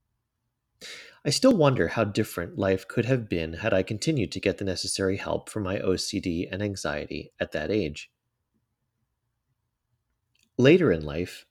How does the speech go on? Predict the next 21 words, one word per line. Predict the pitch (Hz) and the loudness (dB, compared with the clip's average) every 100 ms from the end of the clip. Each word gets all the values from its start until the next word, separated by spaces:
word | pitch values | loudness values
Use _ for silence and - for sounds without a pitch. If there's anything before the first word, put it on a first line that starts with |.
| - | -2
at | 104 | 0
age | 87 76 | 0 -2
sixteen, | - 98 - - 80 69 127 - - - _ _ - | -4 -6 -6 -8 -10 -10 -12 -14 -20 -20 _ _ 4
I | |
was | 117 113 | 6 8
diagnosed | 113 104 107 104 98 - | 6 4 4 2 0 -2
with | 120 | -4
depression | - - 117 - 110 104 - | -6 0 0 0 -4 -6 -2
and | 120 | -2
anorexia. | - 117 123 110 - 80 73 71 _ _ _ _ _ _ _ _ _ _ - | 0 0 2 0 -2 -4 -6 -8 _ _ _ _ _ _ _ _ _ _ -10
Now, | 92 110 101 87 | -2 0 2 0
at | - | 0
age | 101 92 | -2 -2
twenty-six, | - 98 92 - 107 131 - - - - _ _ - | -4 -6 -4 -2 -2 -2 -4 -14 -18 -20 _ _ 6
I | 123 | 8
also | 123 127 123 | 8 6 2
struggle | 107 - 107 104 | 0 2 4 4
with | 117 120 | 2 0
post-traumatic | 127 117 - - 127 107 104 - | 0 0 -2 -6 -4 -2 -2 -2
stress | - 151 - | 2 2 2
disorder | - - 87 76 73 | -4 -6 -4 -2 -4